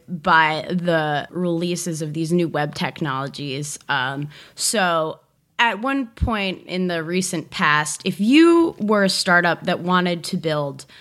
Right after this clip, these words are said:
a web app but also a phone app, um, you would have to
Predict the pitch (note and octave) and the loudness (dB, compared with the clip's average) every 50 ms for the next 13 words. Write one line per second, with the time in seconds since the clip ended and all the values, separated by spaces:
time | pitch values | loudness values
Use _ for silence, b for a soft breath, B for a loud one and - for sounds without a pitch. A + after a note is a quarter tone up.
0 | B B - E3+ E3 D3 D#3 D#3+ E3+ F3+ F3+ - - E3+ E3 E3 E3+ E3+ F#3+ F3+ | B B -6 -4 -4 -2 -2 -2 -2 0 -2 -2 0 0 0 0 0 -2 -6 -6
1 | F3+ E3+ - - D#3+ E3 D#3+ D#3+ - - F#3+ E3+ D#3 D#3 D3+ D3+ D#3 D3+ C#3+ - | -6 -6 -4 -4 -4 -4 -4 -4 -4 -4 -4 -2 -2 -2 -2 -4 -4 -6 -8 -10
2 | _ _ _ _ - D#3+ D#3+ - - - F#3+ F3 E3+ E3 D#3 D3 - D3+ C#3+ C3+ | _ _ _ _ -6 -6 -6 -6 -2 0 0 2 2 0 -2 -2 -4 -4 -4 -4
3 | C#3 F3+ F#3 - - b b b b b b _ _ - D#3+ D3+ C#3+ C#3+ C#3+ C#3 | -4 -4 -6 -6 -8 b b b b b b _ _ -4 -4 -2 -2 -2 -4 -6
4 | C#3+ D3 - E3+ F#3+ A3 A3+ A3+ A3 A3 A3+ G#3 G3 - G#3 F#3+ F3+ - | -6 -8 -4 -2 2 4 4 4 4 2 2 0 0 0 -2 -4 -4 -4